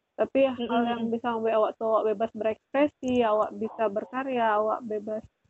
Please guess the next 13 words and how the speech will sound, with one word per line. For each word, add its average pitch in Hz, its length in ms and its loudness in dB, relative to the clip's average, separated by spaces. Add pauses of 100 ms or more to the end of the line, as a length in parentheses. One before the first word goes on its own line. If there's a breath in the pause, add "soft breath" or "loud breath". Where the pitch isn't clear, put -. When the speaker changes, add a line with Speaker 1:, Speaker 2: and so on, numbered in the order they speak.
(160)
Speaker 1:
melakukan 214 560 0 (240)
hal 247 240 2
yang 226 320 -2 (400)
bisa 247 400 2
membuat, 240 800 -2 (1300)
membuat 233 960 2 (480)
impact 285 480 0
gitu 262 320 0
loh 254 80 2
yang 240 240 0
lebih 220 240 -2
besar 220 400 0
gitu. 196 400 -10